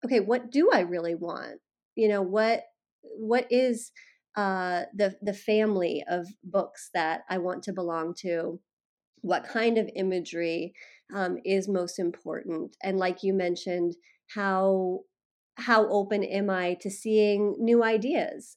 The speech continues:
Um, and I think that that's important to keep an open mind. Um, just from working with you, Lynette, I know that, you know, you mentioned before too,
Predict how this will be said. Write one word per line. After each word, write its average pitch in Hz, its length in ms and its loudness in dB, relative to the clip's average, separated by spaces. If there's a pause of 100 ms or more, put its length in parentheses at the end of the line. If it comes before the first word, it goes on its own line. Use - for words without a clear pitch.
Um, 190 520 0 (160)
and 214 120 0
I 208 80 0
think 226 240 0
that 220 160 0
that's 196 240 0
important 196 440 -4
to 202 60 -14
keep 208 260 -4
an 196 100 -2
open 180 320 -4
mind. 180 560 -2 (440)
Um, 185 460 -2 (180)
just 196 220 -8
from 185 340 -2
working 190 320 -2
with 180 200 -4
you, 190 120 0
Lynette, 185 320 -2
I 170 60 -2
know 185 320 -2
that, 170 300 -4 (100)
you 190 120 -2
know, 175 260 -4
you 185 180 -8
mentioned 175 360 -6
before 180 400 -8
too, 196 440 -4